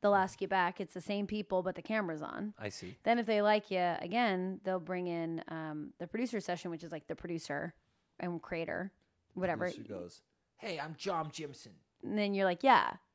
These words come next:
Speaker 1: Hey, nice to meet you, John." Then you do it again. It's just like, and I remember doing that audition piece, like,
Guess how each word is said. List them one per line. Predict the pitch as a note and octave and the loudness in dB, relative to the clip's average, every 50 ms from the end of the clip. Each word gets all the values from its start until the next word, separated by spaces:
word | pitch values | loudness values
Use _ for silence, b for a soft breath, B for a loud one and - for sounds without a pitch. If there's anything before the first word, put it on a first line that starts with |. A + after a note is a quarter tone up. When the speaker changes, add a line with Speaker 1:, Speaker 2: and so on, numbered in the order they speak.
| _ _ - | _ _ -10
Speaker 1:
Hey, | G#3 A3 G#3 | -6 -4 -2
nice | F#3+ F3+ F#3 - - | 0 0 0 0 -2
to | G#3 | -2
meet | G#3+ G#3 E3 | -2 -2 -2
you, | F3+ E3+ | -4 -4
John." | E3 E3 C#3+ D3+ F3 A3+ - B B B B B B | -4 -4 -2 -2 -2 -4 -4 B B B B B B
Then | A#3 B3 | 8 8
you | B3 B3 | 8 10
do | G#3 B3 A#3 | 10 10 10
it | G#3+ | 10
again. | G#3 G#3 G3 G3 G3+ A3 B B B B | 8 6 6 6 4 4 B B B B
It's | B A#3 - | B 2 2
just | D4 C4+ | 4 2
like, | D#4 A#3 - - A#3 | 0 0 0 0 0
and | A3+ A3+ | 2 4
I | A3+ A#3 | 4 4
remember | A#3+ B3 B3 A#3+ A3+ A#3 A#3 | 6 6 6 4 6 4 2
doing | G3 G#3 G#3 G3+ G3+ G3+ | 2 2 0 0 2 2
that | F#3+ F#3+ F#3 | 2 4 4
audition | F#3 F3+ F3+ F#3 F3+ F#3 - F#3+ F#3 E3+ | 4 4 4 2 -2 0 0 -2 -2 -2
piece, | - - F3+ F#3 E3+ - - | -4 -4 -6 -6 -4 -4 -4
like, | E3+ E3 D#3+ D#3+ D#3+ D3+ - - | -2 -2 0 0 -2 -6 -8 -16